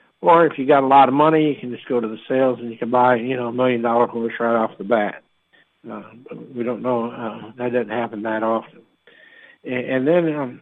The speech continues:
again, on the overview here, uh, it has a list of all the racetracks in the country, uh, where they're at, phone numbers, websites, so that you can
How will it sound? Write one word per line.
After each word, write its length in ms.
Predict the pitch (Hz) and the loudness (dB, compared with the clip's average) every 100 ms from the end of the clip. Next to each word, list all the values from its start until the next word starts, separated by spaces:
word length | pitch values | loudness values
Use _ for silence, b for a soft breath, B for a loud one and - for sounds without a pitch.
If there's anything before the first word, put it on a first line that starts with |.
| - | -14
again, 380 | 123 135 143 135 | -6 0 0 0
on 360 | 135 139 131 | -4 -6 -4
the 120 | 127 127 | 0 2
overview 600 | 135 131 120 117 117 110 | 2 0 -4 -2 0 0
here, 320 | 117 120 120 _ _ B B B - | -2 -2 -2 _ _ B B B 0
uh, 260 | 143 123 120 | 2 2 -2
it 360 | - 127 127 | -6 0 2
has 200 | 135 127 | 2 0
a 40 | 120 | -2
list 300 | 127 139 - | 0 0 -2
of 120 | 113 | 0
all 240 | 131 131 | 4 4
the 80 | 135 | 4
racetracks 680 | 123 131 123 - 131 131 - | 2 2 0 -2 0 0 -4
in 140 | 127 | -6
the 80 | 120 | -6
country, 540 | 120 123 131 143 135 - _ _ _ _ _ _ _ _ - | -8 -8 -8 -16 -18 -20 _ _ _ _ _ _ _ _ -6
uh, 200 | 123 110 | -4 -4
where 280 | 120 127 | -2 0
they're 380 | 127 123 120 131 | 2 2 4 2
at, 100 | 127 - | 0 -6
phone 260 | - 127 123 | 0 0 0
numbers, 320 | 127 123 120 | -4 -4 -6
websites, 680 | 117 123 120 - 123 123 120 _ - | -2 -2 -2 -4 -2 -2 -6 _ -10
so 120 | 117 110 | -6 -6
that 100 | 110 - | -10 -12
you 160 | 110 _ _ | -14 _ _
can 160 | - | -18